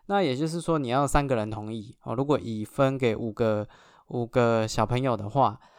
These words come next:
那其实这个就很麻烦啊，因为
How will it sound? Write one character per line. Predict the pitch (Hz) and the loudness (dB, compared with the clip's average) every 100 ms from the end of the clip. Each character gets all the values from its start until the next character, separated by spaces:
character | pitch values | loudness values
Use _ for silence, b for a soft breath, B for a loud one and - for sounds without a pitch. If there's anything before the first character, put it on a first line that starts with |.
| b b | b b
那 | 269 | -10
其 | 269 226 | -4 -4
实 | 226 | -2
这 | 277 | 0
个 | 214 | 0
就 | 185 214 175 | 0 0 0
很 | - | -2
麻 | 123 110 147 | -2 0 0
烦 | - 110 110 | -2 -6 -6
啊， | 120 143 | -14 -8
因 | 185 | -4
为 | 196 196 - | -2 -4 -8